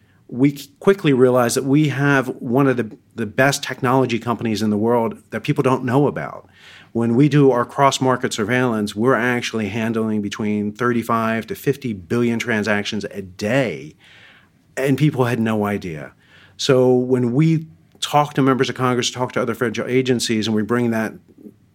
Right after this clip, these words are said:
to their attention, it really is a mind-opening experience.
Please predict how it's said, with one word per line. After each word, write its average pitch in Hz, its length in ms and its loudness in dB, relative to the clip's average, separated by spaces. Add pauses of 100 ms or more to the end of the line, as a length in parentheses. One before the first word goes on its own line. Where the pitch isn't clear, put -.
(380)
to 123 140 -6
their 104 200 0
attention, 123 680 0
it 139 220 -6
really 160 400 6
is 123 180 4
a 120 80 2
mind-opening 104 880 -2
experience. 87 600 -8